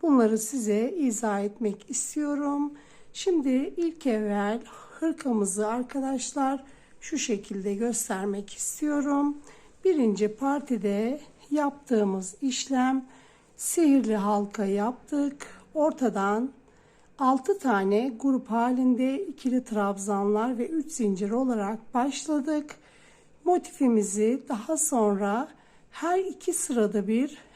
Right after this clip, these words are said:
arttırma çalıştık. Bu şekilde arttıra arttıra yirmi sekiz sıra hırkamızı büyüttük arkadaşlar. Hırkamızı yirmi sekiz sıra ördükten sonra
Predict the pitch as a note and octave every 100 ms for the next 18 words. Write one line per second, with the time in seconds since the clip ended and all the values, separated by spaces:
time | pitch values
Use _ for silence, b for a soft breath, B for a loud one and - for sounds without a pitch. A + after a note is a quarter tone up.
0 | B - D4 D4 - B3+ G#3+ F#3+ G3 -
1 | C#4+ D4+ - - D4+ D4+ - B B B
2 | B - F4+ - D#4 - A3+ G3 G#3+ A#3
3 | - E4 D#4+ D#4+ - A3+ A3 A3+ C4+ D#4
4 | - D4 G3 A#3 C#4 B B B _ B3+
5 | D4+ D4 D4+ - D#4+ - F4+ F4+ - -
6 | A3 G#3+ A#3 D4+ - - _ _ b b
7 | b b _ - F#4 F#4 D4 A#3+ G#3+ F#3+
8 | A#3 D4 - b b b b _ _ C4
9 | G#3+ - G#3 G3+ F3+ F#3+ F#3+ G3 - -
10 | A3+ A3+ b b b b - G4+ G4 D4
11 | A#3 A3 A3+ A#3 C4+ D4 - _ _ -
12 | D4 D#4+ C#4+ - B3 - G#3 - G#3 G#3
13 | D4 D4 D4+ - - - G3 G3+ - C4+
14 | C#4+ D4 D4 D4